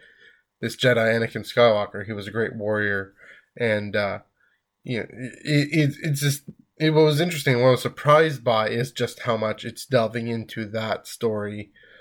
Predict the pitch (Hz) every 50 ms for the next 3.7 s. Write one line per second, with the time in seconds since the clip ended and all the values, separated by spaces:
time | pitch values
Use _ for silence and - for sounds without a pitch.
0 | _ _ _ _ - - 120 117 117 117 117 120 117 117 - - - 117 - -
1 | - 101 98 95 - - - - - 139 131 123 123 117 - - - - _ _
2 | _ _ _ - 139 135 127 123 117 117 117 123 120 110 - 135 120 110 - -
3 | - - 156 147 135 123 104 95 - 117 - - -